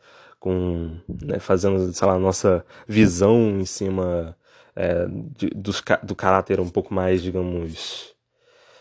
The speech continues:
eu não vou dizer econômico, né, porque não é a nossa área, né, mas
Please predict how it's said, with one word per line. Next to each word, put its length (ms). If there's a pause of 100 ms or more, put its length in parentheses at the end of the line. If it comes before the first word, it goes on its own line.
(140)
eu 140
não 80
vou 120
dizer 140
econômico, 600
né, 100
porque 160
não 120
é 40
a 20
nossa 280
área, 320
né, 100
mas 920